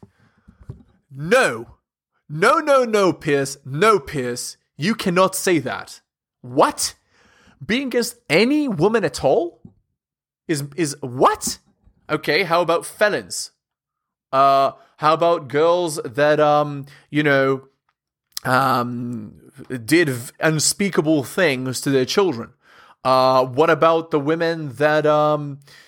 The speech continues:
you know, are, l-, like, f-, you know, have certain, uh, psychological disorders that make them, like, cancerous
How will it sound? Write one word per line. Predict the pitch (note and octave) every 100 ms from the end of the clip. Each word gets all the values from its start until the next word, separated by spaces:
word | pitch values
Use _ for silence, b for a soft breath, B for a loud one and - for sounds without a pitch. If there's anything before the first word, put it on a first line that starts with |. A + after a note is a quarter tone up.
| b b
you | E3
know, | D3+ C#3 C3+ C#3
are, | B2+ C3 C3+ C3+ C3+ C3 - -
l-, | C3 F#2+ -
like, | B2+ A#2 - -
f-, | B2 - - A2+ A#2+ _ -
you | C#3+ C#3+
know, | B2+
have | G#2+ D3 C#3 C3+
certain, | - D#3 D3 D3 C3+ -
uh, | A#2 A2+
psychological | - D3+ D#3 D3 C#3 D3
disorders | C3 - E3 C3+ B2+ B2
that | C#3
make | C#3 D3 B2+
them, | C#3 C#3+
like, | C3+ A#2+ -
cancerous | F3+ E3+ - D3 C#3+ C#3+ -